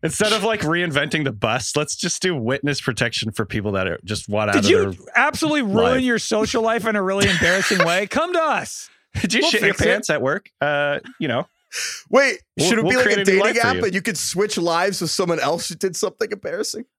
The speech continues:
Speaker 2: Oh, wow. That's good.
Speaker 3: Cringe.
Speaker 2: Wow. <laughs> Cringe.
Speaker 3: Instead of Hinge, it's cringe.
Speaker 2: Oh, that's good. My God.
Speaker 3: Oh, my God.
Speaker 1: <laughs> I really like that.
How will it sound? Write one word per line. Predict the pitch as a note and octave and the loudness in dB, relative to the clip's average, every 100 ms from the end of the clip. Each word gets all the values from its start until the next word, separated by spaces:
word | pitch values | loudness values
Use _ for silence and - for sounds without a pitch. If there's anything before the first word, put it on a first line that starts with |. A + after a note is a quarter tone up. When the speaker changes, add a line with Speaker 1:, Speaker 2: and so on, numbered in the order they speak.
| _ | _
Speaker 2:
Oh, | - F3+ E3+ | 0 2 2
wow. | D3+ D#3 D#3+ | 0 0 0
That's | D3 D3+ - | 0 -4 -4
good. | - C#3+ C#3+ C3+ A2+ _ _ - - - | -4 -2 -2 -4 -12 _ _ -18 -8 -2
Speaker 3:
Cringe. | B3+ F#4+ F#3+ C3 B2 | 0 2 0 0 -2
Speaker 2:
Wow. | C3 B2+ G#2+ _ _ _ _ _ _ | 0 -2 -6 _ _ _ _ _ _
<laughs> | _ _ _ _ - - - | _ _ _ _ -14 -10 -4
Cringe. | - - - - A#3 A#3+ - - _ _ _ _ _ _ _ _ _ | -2 0 0 0 -4 -4 -6 -8 _ _ _ _ _ _ _ _ _
Speaker 3:
Instead | - - A#3+ | -10 -2 2
of | A#3+ | 2
Hinge, | A3+ B3 E3+ | 2 0 -2
it's | F3 - | -6 -6
cringe. | C4+ C#4 F#3 C#3+ - _ _ _ _ - | -4 -4 -2 -6 -8 _ _ _ _ -4
Speaker 2:
Oh, | B3 G3 | 0 2
that's | G3+ G3+ | 0 -2
good. | - F#3+ F3+ D3+ - _ _ _ _ _ _ _ _ _ _ _ | -2 0 0 -4 -12 _ _ _ _ _ _ _ _ _ _ _
My | E3 E3+ | 0 0
God. | D3+ D#3+ D3 C#3+ - _ _ _ _ _ _ _ - | 2 2 0 -2 -10 _ _ _ _ _ _ _ -6
Speaker 3:
Oh, | A#2 | -2
my | - - | 0 0
God. | - - B2+ | 0 2 0
Speaker 1:
<laughs> | - - - - - A4 - - - - _ _ _ _ - | -4 -8 -10 -16 -12 -12 -14 -10 -10 -10 _ _ _ _ -4
I | G2+ | 0
really | F#2 E2+ | 2 2
like | E2 - | 0 0
that. | E2+ E2+ | -2 -2